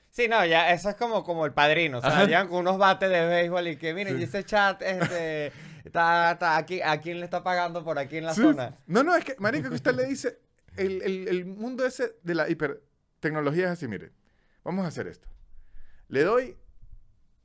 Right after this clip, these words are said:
Speaker 2: póngale, no sé por cuánto se, se lo vendieron, porque me ha dado fastidio googlearlo y también hay que dejarle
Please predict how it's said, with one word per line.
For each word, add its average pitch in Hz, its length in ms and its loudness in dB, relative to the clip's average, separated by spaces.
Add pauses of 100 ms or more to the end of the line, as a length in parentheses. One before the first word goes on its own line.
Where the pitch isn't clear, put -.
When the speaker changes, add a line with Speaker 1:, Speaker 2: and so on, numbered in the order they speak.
(500)
Speaker 2:
póngale, 135 540 -2 (120)
no 139 120 -2
sé 160 120 -4
por 151 140 -2
cuánto 147 380 -4
se, - 380 -14 (220)
se - 180 -8
lo 107 80 -4
vendieron, 107 400 -4 (440)
porque 110 220 -6
me 107 80 -4
ha 104 40 -2
dado 127 260 0
fastidio 117 500 -8 (300)
googlearlo 117 560 -4
y 117 100 -12
también 92 240 -8
hay 98 60 -10
que 117 80 -6
dejarle 120 480 -4